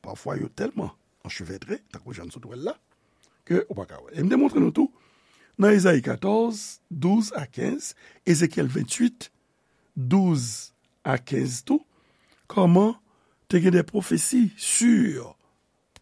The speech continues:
Ésaïe quatorze, le roi de Babylone, Ézéchiel vingt-huit, le roi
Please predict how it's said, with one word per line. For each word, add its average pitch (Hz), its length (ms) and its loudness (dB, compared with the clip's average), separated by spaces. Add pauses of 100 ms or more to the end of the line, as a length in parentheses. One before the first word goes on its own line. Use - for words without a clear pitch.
(180)
Ésaïe 139 260 6
quatorze, - 380 -2
le 127 100 4
roi - 320 0 (100)
de 117 80 -10
Babylone, 151 640 -6 (600)
Ézéchiel 180 440 4
vingt-huit, 143 600 0 (100)
le 151 200 4
roi 131 360 0